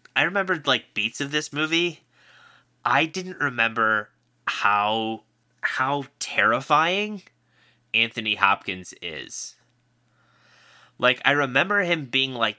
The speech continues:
you know, I remember, obviously, again, we're gonna spoil the shit out of this. When he does, like, the prison break and, like, he stabs the g-, like, he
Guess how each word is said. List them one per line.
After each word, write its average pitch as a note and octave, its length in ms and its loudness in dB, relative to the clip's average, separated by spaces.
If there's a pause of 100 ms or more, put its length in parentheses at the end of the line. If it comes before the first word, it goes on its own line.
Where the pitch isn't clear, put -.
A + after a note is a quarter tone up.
you C3 100 -4
know, F#2 340 0
I C3+ 80 4
remember, E3+ 480 0 (1000)
obviously, A2+ 460 2
again, F2 400 -2 (880)
we're A2 160 -2
gonna G2+ 240 -4
spoil F#2+ 320 -6
the F2+ 80 -4
shit G2 180 -4
out F2 100 0
of E2+ 60 -6
this. E2 240 -8 (360)
When C3 140 2
he C3+ 80 2
does, C#3 280 0
like, C#3 140 -4
the B2 60 -4
prison B2 380 -2
break C#3 400 0
and, G#2+ 80 -8
like, G#2 160 0
he F#2+ 140 -14
stabs A2+ 580 -2
the A#2 120 -4
g-, G#2 180 -6
like, G#2 240 0
he G2+ 160 -12